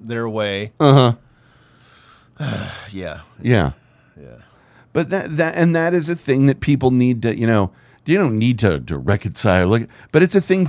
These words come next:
Speaker 2: to be aware of with these characters is, think about it, the characters who define themselves,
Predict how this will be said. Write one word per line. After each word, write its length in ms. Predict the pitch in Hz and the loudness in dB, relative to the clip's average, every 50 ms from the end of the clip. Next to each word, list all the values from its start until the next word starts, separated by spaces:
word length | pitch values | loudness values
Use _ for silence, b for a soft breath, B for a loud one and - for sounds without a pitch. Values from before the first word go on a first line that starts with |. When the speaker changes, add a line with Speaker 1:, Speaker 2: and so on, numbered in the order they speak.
| - | -2
Speaker 2:
to 120 | - - 175 | 0 -2 0
be 160 | 147 165 175 | 0 0 2
aware 500 | 170 135 113 107 120 123 139 147 143 139 | 2 2 2 2 2 2 2 2 2 2
of 240 | 117 104 101 90 92 | 4 2 2 2 0
with 160 | 110 104 92 | -2 -2 0
these 220 | 117 113 107 92 | 0 -2 -2 -2
characters 580 | - - - - 202 185 156 - 131 113 107 104 | -2 -2 -2 0 0 0 -2 -2 -2 -2 -2 0
is, 180 | 120 113 101 - b b b b b b | 0 -2 -2 -4 b b b b b b
think 180 | b 233 233 214 | b -2 0 2
about 140 | 185 147 | 2 2
it, 60 | 135 123 | 2 2
the 80 | 131 | 0
characters 540 | 120 - - 147 143 151 139 - 156 135 - | 0 2 2 4 4 4 2 0 -2 0 0
who 80 | 147 151 | 0 0
define 460 | 123 123 - - - 95 101 113 113 | 0 0 -2 -2 -2 -2 0 0 0
themselves, 640 | 117 117 110 - 120 113 110 113 110 107 104 - | 0 -2 -2 2 4 4 6 6 4 2 -2 -6